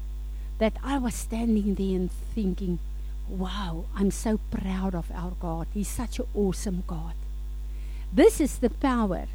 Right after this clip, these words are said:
that has been released to each and every one of us. Let's allow the power of God to flow through us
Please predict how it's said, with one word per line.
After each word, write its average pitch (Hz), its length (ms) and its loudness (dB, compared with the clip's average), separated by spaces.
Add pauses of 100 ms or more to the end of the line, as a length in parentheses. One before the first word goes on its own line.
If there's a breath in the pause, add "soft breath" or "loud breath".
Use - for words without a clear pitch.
(120)
that 190 180 2
has 202 200 2
been 202 240 4
released 196 580 2
to 226 100 2
each 233 260 -2
and 220 140 0
every 190 180 2
one 175 260 0
of 170 140 -2
us. - 400 -6 (1300 loud breath)
Let's 269 300 6
allow 233 540 4
the 240 160 2
power 277 420 2
of - 180 0
God 185 320 2
to 214 80 0
flow 233 320 2
through 226 380 0
us - 340 -6